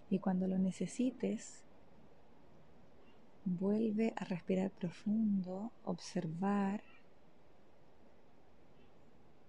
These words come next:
y sentir la magia, el poder de conectarse con el momento presente,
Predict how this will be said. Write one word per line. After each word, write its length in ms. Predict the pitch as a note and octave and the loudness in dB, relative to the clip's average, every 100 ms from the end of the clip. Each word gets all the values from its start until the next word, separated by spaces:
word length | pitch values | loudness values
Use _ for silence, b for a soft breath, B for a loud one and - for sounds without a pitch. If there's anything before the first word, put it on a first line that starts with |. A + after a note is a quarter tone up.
| - - - - - - - - - - | -16 -16 -16 -16 -16 -16 -16 -16 -16 -8
y 80 | G3 | -4
sentir 380 | - G3 - A3+ | 2 4 4 2
la 100 | A3+ | 4
magia, 640 | G#3 A#3 - - E3+ E3+ - | 4 4 2 0 0 0 0
el 160 | F3+ F3 | 0 2
poder 640 | F3+ F3+ F3+ F3+ F#3+ A3 - - - - - - - - - - | 2 4 6 4 2 -2 -14 -16 -16 -16 -16 -16 -16 -16 -8 2
de 100 | F#3+ | 2
conectarse 680 | - F#3+ F#3 - G3+ - G3+ | 6 6 6 2 -2 -2 0
con 160 | G#3 | 4
el 120 | F#3+ F#3 | 6 6
momento 420 | F#3 F#3 F#3 F#3+ | 6 4 2 -2
presente, 960 | - E3+ - G3 F#3 F3 - G3 G3+ | -2 -4 0 4 4 4 2 2 2